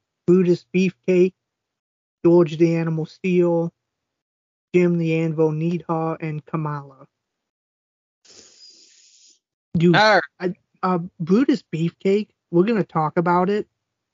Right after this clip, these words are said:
Speaker 1: uh, with this opening, but Brutus Beefcake's c-, costume in this, when he's beating up Hulk Hogan,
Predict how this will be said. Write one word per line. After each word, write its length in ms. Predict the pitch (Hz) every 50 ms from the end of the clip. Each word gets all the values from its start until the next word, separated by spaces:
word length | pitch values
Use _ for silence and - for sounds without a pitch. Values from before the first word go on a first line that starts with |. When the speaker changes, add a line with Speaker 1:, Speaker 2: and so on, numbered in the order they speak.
| _ _ _ -
Speaker 1:
uh, 160 | 165 147 147
with 200 | 139 151 143 -
this 180 | - 156 - - -
opening, 460 | 156 156 165 - 180 185 208 202 180
but 180 | 165 151 143 -
Brutus 360 | 165 180 220 233 226 180 - _
Beefcake's 640 | - 170 175 165 - _ - 190 190 170 170 - _ _ _
c-, 80 | _ _ _ _
costume 600 | - 160 139 135 143 - _ - 185 180 175 180
in 120 | 180 180
this, 400 | 185 190 196 202 - - _ _ _ _ _ _ _ _ _ _ _ _ -
when 120 | 165 160 156
he's 140 | 156 151 143
beating 340 | 139 160 165 175 180 170
up 160 | 170 170 165 -
Hulk 260 | 170 170 165 156 - -
Hogan, 400 | 165 156 160 160 196 185 175